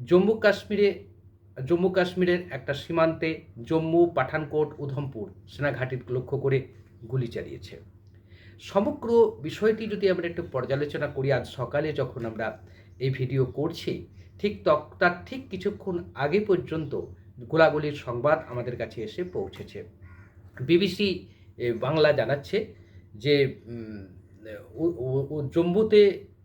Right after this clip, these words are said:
ব্যাপক গোলাগুলি চলছে। সীমান্ত, আন্তর্জাতিক সীমানা, উম, যে এলা-, এলাকাটা আছে, সেখানে বিশেষ করে পুঞ্চ এলাকায় অনেক মানুষ, সাধারণ নাগরিক মারা গেছে,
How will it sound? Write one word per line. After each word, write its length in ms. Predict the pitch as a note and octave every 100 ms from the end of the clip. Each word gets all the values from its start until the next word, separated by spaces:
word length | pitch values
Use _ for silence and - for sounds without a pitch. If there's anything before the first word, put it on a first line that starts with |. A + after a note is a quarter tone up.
| -
ব্যাপক 320 | G#2+ C#3+ G3+ G#3
গোলাগুলি 560 | F3 E3 C#3+ D3 C#3+
চলছে। 420 | C#3 C3 C3 G3+
সীমান্ত, 480 | G3+ C#3+ C3 B2+ - -
আন্তর্জাতিক 640 | C3 C#3 D3 D3+ D#3 D3+
সীমানা, 480 | - C3+ C3 C3 B2 - - - -
উম, 200 | A2+ A#2
যে 160 | A2 -
এলা-, 340 | B2+ C3 C3
এলাকাটা 400 | B2+ C3 B2+ B2
আছে, 260 | A2 - G3+
সেখানে 540 | - C#3+ C#3 C3 A#2 - - - -
বিশেষ 220 | B2+ D3+ -
করে 260 | D3 C#3+
পুঞ্চ 420 | - G#3 A3+ -
এলাকায় 400 | C3+ G#2 G2 F2 - - - - -
অনেক 380 | D#3 F3+ F3+
মানুষ, 500 | G#2 A#2 B2 D#3+ - A#2+
সাধারণ 460 | - C#3 D#3 E3+ D#3+
নাগরিক 460 | B2 A#2 C#3+ C#3+ A#2
মারা 200 | A2 G#2+
গেছে, 380 | A#2 - F#3